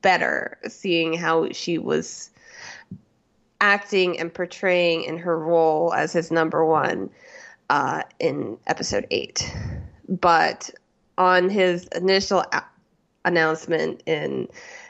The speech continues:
episode seven, yeah, I, I,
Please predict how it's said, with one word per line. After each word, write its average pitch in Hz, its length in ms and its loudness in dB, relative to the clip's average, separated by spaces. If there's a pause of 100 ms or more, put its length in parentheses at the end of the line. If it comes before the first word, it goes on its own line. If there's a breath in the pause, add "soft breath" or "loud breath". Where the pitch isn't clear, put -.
episode - 440 -2
seven, 135 460 -2
yeah, 185 580 6
I, 175 400 0 (140)
I, 160 360 -2